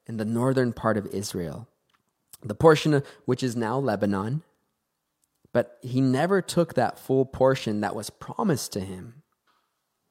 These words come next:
A few of the other tribes make the same mistake.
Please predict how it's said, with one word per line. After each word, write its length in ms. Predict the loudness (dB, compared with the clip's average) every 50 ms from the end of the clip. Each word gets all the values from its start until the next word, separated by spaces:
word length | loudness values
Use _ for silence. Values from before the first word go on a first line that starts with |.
| _ _ _ _ _ _ _ _ _ _ _ _ -12
A 20 |
few 220 | 0 2 4 4 4
of 80 | 4
the 100 | 4 2
other 160 | 4 4 2
tribes 420 | 0 -2 -6 -6 -6 -6 -8 -10 -12
make 180 | -12 -12 -12
the 80 | -12 -12
same 280 | -8 -8 -6 -6 -6 -6
mistake. 540 | -8 -10 -12 -16 -16 -18 -18 -20 -20 _